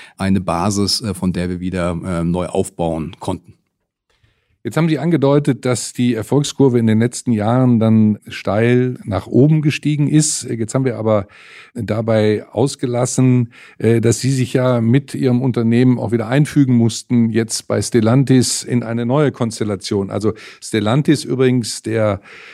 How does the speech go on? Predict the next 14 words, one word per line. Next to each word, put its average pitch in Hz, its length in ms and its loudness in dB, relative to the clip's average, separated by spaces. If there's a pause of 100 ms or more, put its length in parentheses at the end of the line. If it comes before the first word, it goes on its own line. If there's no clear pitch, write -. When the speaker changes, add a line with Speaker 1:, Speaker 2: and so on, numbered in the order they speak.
Speaker 2:
neue 123 720 2
große 117 520 -4
Automobilkonzern, 123 1400 -2
der 107 220 -2
mit 104 160 -2
seinen 101 220 -4
vierzehn 127 480 -2
Marken 139 720 -2 (400)
der 104 340 0
viertgrößte 131 760 -2
Automobilhersteller 107 1080 0
der 87 160 -2
Welt 120 320 2
ist. 143 380 -4